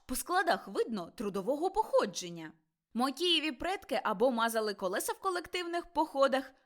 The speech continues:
або принаймні робили мазанці й квачі, себто ті речі, що і тепер у народному господарстві корисніші, ніж, скажімо, губна помада. Тьотя Мотя. «Голосую! Хто за мою пропозицію,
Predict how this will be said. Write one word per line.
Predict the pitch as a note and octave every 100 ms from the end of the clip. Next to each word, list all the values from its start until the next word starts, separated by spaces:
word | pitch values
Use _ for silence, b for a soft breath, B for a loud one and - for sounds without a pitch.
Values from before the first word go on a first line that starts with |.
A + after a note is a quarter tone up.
| b
або | G#3 A3+ A#3
принаймні | A#3+ F#4+ F#4 F4+ F4+
робили | F4 B3 E4+ E4+
мазанці | C4+ F#3 G3 C#4 F#4+ F#4+
й |
квачі, | F#4 A4 A#4+ - E4 G#3+ -
себто | - B3+ A#3 -
ті | C4 D#4+ A3+
речі, | F#3+ - - B3+
що | A3+ D4+
і | F#4+
тепер | C5+ A#4+ C4
у | A3+
народному | A#3 A3+ G#3+ G3+ G3+
господарстві | A3 - G3 A#3 F4+ F#4 G4
корисніші, | - G#3 C#4+ C5 B4+ B4 - A#4 A#4+
ніж, | A#3+ C4 -
скажімо, | - A3+ G3+ G#3+ G4 F4+ G#3
губна | G#3 G3 G3 B3
помада. | D4 F#4 G#3+ D#3+ D3+ - _ _ _ _ _
Тьотя | - G#3+ E4 E4
Мотя. | F#3+ D#3 D#3+ - _ _ -
«Голосую! | E4+ F4 G4 C#5 - F4+ F4 E4+ _ _ -
Хто | - F4+ B4
за | B4+
мою | F4+ F4+ D#4
пропозицію, | F4 C#4 A3+ A3+ - B3+